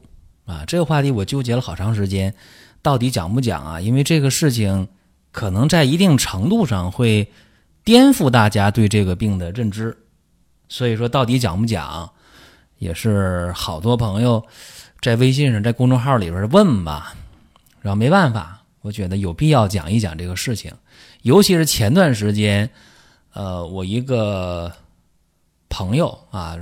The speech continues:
特别熟悉这么一个朋友，多少年的关系了，他爱人呢出了这子宫肌瘤这么一个事儿啊，长子宫肌瘤了，然后问我说：“这病能治吗？”我说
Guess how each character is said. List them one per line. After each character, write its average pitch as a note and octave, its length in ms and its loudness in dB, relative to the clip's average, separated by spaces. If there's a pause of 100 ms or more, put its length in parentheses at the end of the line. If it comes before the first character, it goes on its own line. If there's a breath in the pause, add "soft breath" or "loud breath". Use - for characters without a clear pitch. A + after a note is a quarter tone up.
(120)
特 C3 140 -8
别 A#2+ 100 -4
熟 A2 340 -8
悉 C#3+ 140 -4
这 A2+ 100 -4
么 G2+ 80 -4
一 F2+ 60 -6
个 F#2 80 -8
朋 F2+ 160 -14
友， E2+ 60 -12
多 G2 100 -6
少 B2+ 60 -2
年 A2+ 140 -2
的 C3 120 -4
关 C#3+ 260 2
系 B2 100 0
了， F2 140 -4 (960 soft breath)
他 C#3+ 120 -2
爱 F3 160 6
人 B2 180 4
呢 B2 100 2
出 B2 240 -4
了 A#2 140 4
这 G2+ 260 0 (220)
子 G2 160 -6
宫 A2 140 0
肌 B2 100 2
瘤 A2 220 0
这 A#2+ 80 0
么 A2 100 0
一 G#2+ 80 -4
个 A#2 140 -4
事 G3 160 -2
儿 - 200 -4
啊， E2+ 400 -14 (320)
长 F#2 220 -6
子 E2+ 160 -10
宫 F#2+ 140 -8
肌 G2 100 -6
瘤 E2+ 240 -8
了， G2 140 -8 (640)
然 D3 200 -4
后 B2+ 520 0 (200)
问 F#3 200 6
我 F2+ 420 -8
说 D3+ 160 -6
：“这 F#3+ 100 0
病 A2+ 760 2
能 G2+ 180 0
治 A3+ 220 4
吗？” F2+ 180 0 (1500)
我 A#2+ 140 -8
说 D#3+ 500 0